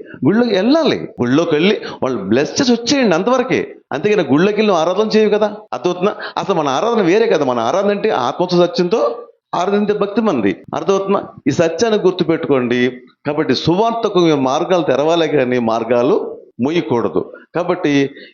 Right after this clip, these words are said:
ఈ విషయం అర్థం చేసుకోండి. ఒకవేళ నా మాటలు మీకు అర్థమైనాయి, అదే నాకు తెలియదు, నేను చెప్పవలసిన వాయిస్ ఏదో చెప్పాను. మనము గుర్తుపెట్టుకోండి, పాత నిబంధనలో ఉన్న విధానం వేరు, కొత్త నిబంధన విధానము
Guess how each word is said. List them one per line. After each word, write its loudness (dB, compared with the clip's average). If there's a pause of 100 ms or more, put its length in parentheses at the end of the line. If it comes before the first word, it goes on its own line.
(140)
ఈ 0
విషయం 0
అర్థం 0
చేసుకోండి. 2 (280)
ఒకవేళ 2
నా 0
మాటలు -4
మీకు -2
అర్థమైనాయి, -2
అదే -4
నాకు -2
తెలియదు, -2 (340)
నేను -4
చెప్పవలసిన 0
వాయిస్ 0
ఏదో -2 (260)
చెప్పాను. -2 (300)
మనము -2 (260)
గుర్తుపెట్టుకోండి, 0 (320)
పాత -2
నిబంధనలో 0
ఉన్న 0
విధానం -2
వేరు, 2
కొత్త -2
నిబంధన -2
విధానము 0